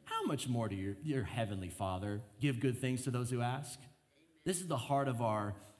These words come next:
God. So what is the heart, in light of John chapter ten, the heart of the God who speaks to you and I? It's that of a good shepherd. A good shepherd. Notice what he says. He says in, in verse three,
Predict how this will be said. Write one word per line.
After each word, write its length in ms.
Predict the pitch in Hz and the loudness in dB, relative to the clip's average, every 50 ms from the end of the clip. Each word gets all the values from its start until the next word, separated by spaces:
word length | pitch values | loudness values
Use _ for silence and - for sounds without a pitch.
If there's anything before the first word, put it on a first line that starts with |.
| - - | -10 -4
God. 280 | - 147 160 147 120 117 | 0 2 2 4 2 2
So 160 | - - 131 | 2 2 0
what 340 | 127 120 147 190 240 254 - - | 0 0 0 0 0 -2 -2 -2
is 240 | 156 165 156 139 127 | 0 0 0 0 0
the 140 | 127 120 107 | 0 -2 -2
heart, 480 | - - - 151 135 110 104 101 - - | -2 0 2 4 4 4 2 0 -2 -4
in 160 | 131 127 123 | -4 -2 0
light 160 | 127 123 123 | 0 0 0
of 100 | 123 117 | 0 -2
John 300 | 113 123 127 120 120 117 | 0 0 0 0 0 0
chapter 340 | - - 123 113 - - 110 | 0 0 0 0 0 -2 -4
ten, 460 | 98 - - 120 113 107 101 104 101 - - - - _ - | -4 -2 -2 -2 0 0 -2 -2 -4 -6 -8 -14 -20 _ -4
the 100 | - 120 | -2 -2
heart 320 | 110 - - 135 135 139 135 | -2 0 0 0 2 2 2
of 160 | 127 113 107 | 0 -2 -2
the 80 | 113 | -4
God 480 | 98 92 107 98 95 92 87 87 85 87 - - - - - | -2 -2 -2 0 0 0 -2 -4 -4 -8 -10 -14 -12 -8 -4
who 80 | 101 | -4
speaks 360 | 95 - - - 98 87 - - | -4 -4 -4 -4 -6 -6 -6 -6
to 100 | - 98 | -6 -4
you 160 | 92 92 87 | -4 -4 -4
and 80 | 87 85 | -4 -4
I? 180 | 82 78 73 - 110 117 - - - _ _ _ _ | -4 -4 -6 -6 -8 -10 -10 -12 -20 _ _ _ _
It's 200 | - 113 113 - 101 90 | -4 -4 -4 -4 -4 -4
that 420 | 90 98 113 110 90 78 78 - - - - - - _ _ _ _ _ _ _ _ _ - | -2 -2 0 0 -2 -4 -6 -6 -8 -10 -12 -16 -20 _ _ _ _ _ _ _ _ _ -8
of 160 | - 92 80 | -6 -6 -4
a 60 | 85 | -6
good 240 | 73 - 85 78 73 | -6 -6 -6 -6 -6
shepherd. 440 | - - 82 80 - - - - - - - - _ _ _ _ _ _ _ _ _ _ _ _ _ _ _ _ _ - | -6 -6 -8 -8 -8 -10 -12 -12 -12 -14 -18 -20 _ _ _ _ _ _ _ _ _ _ _ _ _ _ _ _ _ -6
A 60 | 117 123 | -4 -4
good 180 | 127 131 131 | -2 -4 -4
shepherd. 320 | - - 156 151 - - - - - - _ _ _ _ _ - | -6 -8 -10 -10 -10 -12 -14 -14 -16 -20 _ _ _ _ _ 0
Notice 300 | - 147 160 202 208 - | 2 2 4 2 2 0
what 100 | 208 202 | 0 2
he 80 | 175 160 | 2 2
says. 460 | 147 - 143 117 95 - - - - - - - - _ _ _ _ _ _ _ - | 2 2 2 2 2 0 -4 -8 -10 -12 -18 -20 -20 _ _ _ _ _ _ _ 0
He 100 | 139 143 | 0 0
says 200 | - 170 156 165 | 2 2 0 2
in, 160 | 160 151 135 | 2 2 2
in 240 | 151 151 143 139 131 | 2 2 2 4 4
verse 240 | 143 151 147 - | 4 2 2 0
three, 280 | - 139 117 98 78 76 | 0 0 0 0 -2 -4